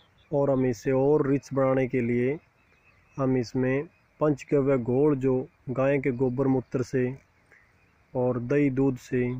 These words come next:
घी से, उससे जो बनता है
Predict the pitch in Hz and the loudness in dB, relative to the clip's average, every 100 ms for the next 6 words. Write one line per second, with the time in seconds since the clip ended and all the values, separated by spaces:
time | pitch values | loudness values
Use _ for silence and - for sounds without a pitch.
0 | 120 _ _ _ _ - 127 117 120 117 | -12 _ _ _ _ -6 -2 0 0 -2
1 | 131 123 123 123 _ _ _ _ _ _ | -2 -2 -2 -8 _ _ _ _ _ _
2 | _ _ _ _ 143 143 - 165 147 127 | _ _ _ _ -6 -4 0 0 2 2
3 | 123 113 127 110 | 0 -2 -4 -2